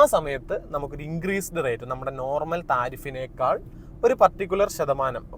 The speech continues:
പത്തോ ഇരുപതോ ഇരുപത്തഞ്ച് ശതമാനം വരെ കൂടാനുള്ള സാധ്യതകൾ കാണുന്നുണ്ട്. അപ്പോൾ ആ സമയത്ത് നമ്മൾ വൈകിട്ട് ആറ് മണി മുതൽ രാത്രി പത്ത് മണി വരെ ഉപയോഗിക്കുന്ന കറണ്ടിന് നമ്മുടെ നോർമ-, നോർമൽ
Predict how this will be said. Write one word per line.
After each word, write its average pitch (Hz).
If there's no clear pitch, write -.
പത്തോ 139
ഇരുപതോ 151
ഇരുപത്തഞ്ച് 175
ശതമാനം 160
വരെ 160
കൂടാനുള്ള 147
സാധ്യതകൾ 143
കാണുന്നുണ്ട്. 127
അപ്പോൾ 202
ആ -
സമയത്ത് 170
നമ്മൾ 156
വൈകിട്ട് 180
ആറ് 170
മണി 175
മുതൽ 160
രാത്രി 147
പത്ത് 147
മണി 151
വരെ 147
ഉപയോഗിക്കുന്ന 139
കറണ്ടിന് 127
നമ്മുടെ 139
നോർമ-, 143
നോർമൽ 160